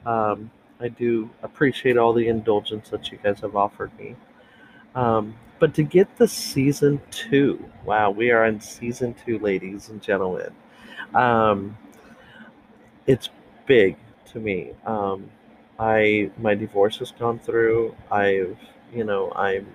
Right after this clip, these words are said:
I'm in a different place altogether, you know, and, um, in a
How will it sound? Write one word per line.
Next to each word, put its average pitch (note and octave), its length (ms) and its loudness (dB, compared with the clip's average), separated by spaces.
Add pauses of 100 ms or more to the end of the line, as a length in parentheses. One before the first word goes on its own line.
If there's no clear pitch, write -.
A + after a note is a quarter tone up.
(180)
I'm A2+ 180 0
in B2 80 4
a B2+ 80 4
different B2 480 -2
place A2 280 0
altogether, E2 680 0 (680)
you B2 160 2
know, G2 460 0
and, G#2 440 -4 (760)
um, G#2 380 2 (220)
in C3+ 80 4
a B2 160 4